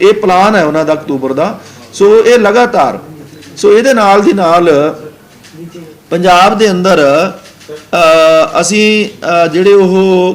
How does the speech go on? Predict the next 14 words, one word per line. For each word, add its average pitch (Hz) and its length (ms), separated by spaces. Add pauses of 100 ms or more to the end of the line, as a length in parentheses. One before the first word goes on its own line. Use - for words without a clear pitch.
ਗੋਡਾਊਨ 160 340
ਬਣਾ 165 300
ਰਹੇ 131 180
ਹਾਂ, 160 180 (280)
ਜਿਹੜੇ 180 180
ਪੀ 202 180
ਪੀ 226 180
ਮਾਡਲ 175 340
ਦੇ 165 140
ਰਾਹੀਂ, 113 240 (640)
ਦੇ 180 140
ਤਹਿਤ, 175 340 (640)
ਸੋ 202 160
ਲਗਭਗ 202 580